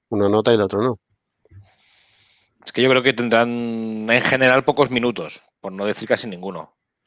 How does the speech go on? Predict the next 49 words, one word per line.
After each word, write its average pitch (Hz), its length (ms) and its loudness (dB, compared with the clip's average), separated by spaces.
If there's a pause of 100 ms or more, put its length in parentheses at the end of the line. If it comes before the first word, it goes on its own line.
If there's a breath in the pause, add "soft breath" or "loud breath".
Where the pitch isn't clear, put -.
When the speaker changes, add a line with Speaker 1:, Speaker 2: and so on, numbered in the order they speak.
(100)
Speaker 1:
Sí, - 260 0
Speaker 2:
Salvo 120 240 4
Speaker 1:
sí, 101 40 2
Speaker 2:
que 117 60 4
los 120 120 2
Speaker 1:
sí, 107 40 -16
Speaker 2:
partidos 120 400 2
Speaker 1:
sí, 104 40 -2
yo 123 40 6
Speaker 2:
vayan 120 240 2
ya, 107 1300 2 (200)
como 98 260 -10
quien 104 160 -8
dices, 107 200 -6
que 104 280 -2
sea 107 300 2
un, 110 280 -8 (460 loud breath)
un 123 160 -4
paseo 120 320 2
militar. 113 460 2 (180)
Entonces 95 340 -6
ya 95 140 0
sí, 101 160 -6
pero 90 180 -6
en 90 100 -12
principio 113 360 -6
no, 92 920 -4
no 120 380 0
los 135 180 4
veo 113 120 4
minutos, 104 420 -4
¿eh? 139 100 0 (1040)
Speaker 1:
Yo 110 320 2
de 127 60 8
ese 127 140 6
banquillo, 127 560 6
aparte 117 300 2
de 117 80 4
Tristán, 131 720 0 (720 loud breath)
no 110 120 -2
sé - 120 -8
si 117 160 -2
va 107 120 2
a 107 40 4
haber 104 260 0
mi-, 107 260 -4
minutos 110 340 -4
para 98 180 -4
muchos. - 420 -8